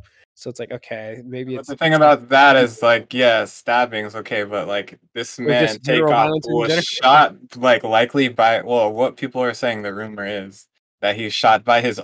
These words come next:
Speaker 2: own, like, basically shooters in a, like, a reckless situation where he was just standing off to the side and then got clipped by, like, s-,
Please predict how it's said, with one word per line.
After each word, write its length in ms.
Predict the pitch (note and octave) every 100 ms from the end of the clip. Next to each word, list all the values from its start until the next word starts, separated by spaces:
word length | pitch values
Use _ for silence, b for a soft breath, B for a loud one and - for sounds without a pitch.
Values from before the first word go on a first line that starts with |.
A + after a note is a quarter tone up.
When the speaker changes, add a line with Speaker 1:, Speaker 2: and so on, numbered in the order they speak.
| G#2+
Speaker 2:
own, 420 | A2 A2+ A#2+ - _ _
like, 340 | A2 G#2 F#2+ - _ _
basically 460 | A2 A2 - - G#2
shooters 680 | - A2 G#2 G2 F#2+ - _ _ _ _ _ _ _ _ _ _ A#2
in 160 | A2+
a, 80 | G#2
like, 180 | G#2 -
a 100 | A2
reckless 600 | G#2+ G#2+ - G2+ - - _ _ -
situation 800 | A2+ - A2 G#2+ G2+ G#2 G2+
where 200 | G2+ G2+ G2+
he 200 | A#2+ B2
was 200 | A2+ G#2+
just 160 | A2
standing 420 | - A2 G#2+ G#2 F#2
off 200 | G#2+ -
to 100 | G#2+
the 80 | G2+
side 460 | - G#2+ G2+ F#2+
and 200 | - G2
then 220 | G2 G2 G2
got 220 | F#2+ -
clipped 400 | - A2 - G#2
by, 280 | G#2 G2 G2+
like, 220 | G2 F#2+ _ _ _ _ _ _
s-, 80 | -